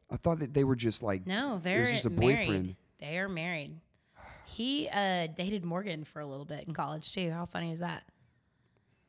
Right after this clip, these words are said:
Speaker 1: So she's like Eskimo bros with
Speaker 2: No,
Speaker 1: Casey
Speaker 2: I wouldn't
Speaker 1: Musgraves?
Speaker 2: go that far. When I
Speaker 1: Okay.
Speaker 2: say dated, they, like,
Speaker 1: Oh,
Speaker 2: cut,
Speaker 1: okay.
Speaker 2: yeah, not like,
Speaker 1: Went out
Speaker 2: not
Speaker 1: on a
Speaker 2: like,
Speaker 1: date.
Speaker 2: yeah.
Speaker 1: Okay, cool. Well,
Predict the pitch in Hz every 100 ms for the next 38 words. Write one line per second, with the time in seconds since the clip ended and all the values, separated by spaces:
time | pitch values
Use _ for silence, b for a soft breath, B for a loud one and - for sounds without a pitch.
0 | _ _ _ _ - - 117 107 104 -
1 | _ _ _ _ _ _ _ - - 123
2 | 117 113 117 104 101 - _ 110 107 -
3 | 123 120 120 120 120 123 123 123 113 123
4 | 247 247 240 233 240 254 247 240 180 165
5 | 156 127 160 147 165 240 262 277 294 226
6 | 190 185 180 170 175 175 160 - 123 117
7 | 104 113 98 92 90 - - - 107 135
8 | 127 120 240 165 107 208 185 - 175 160
9 | 123 - 175 - b b b b - 104
10 | 95 87 104 - - 101 104 - - -
11 | 92 -